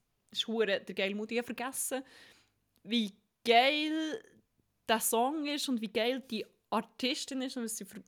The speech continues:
hure nice Banger herausgehauen hat vor langer Zeit. Ähm, ich würd gerne Gemini Feat von Banks rein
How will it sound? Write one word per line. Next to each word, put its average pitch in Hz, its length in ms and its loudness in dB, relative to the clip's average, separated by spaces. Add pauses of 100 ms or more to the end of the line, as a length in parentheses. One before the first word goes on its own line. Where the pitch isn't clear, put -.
hure 226 440 -2 (140)
nice 202 680 -6
Banger 240 420 -2
herausgehauen 233 1000 -4
hat 233 240 -8
vor 220 140 -10
langer 220 360 -4
Zeit. - 460 -12 (720)
Ähm, 208 680 2 (600)
ich 233 100 -2
würd 233 320 0 (140)
gerne 196 320 0 (120)
Gemini 226 480 -2
Feat 226 460 -6
von - 180 -8
Banks 196 460 -6
rein 208 180 -8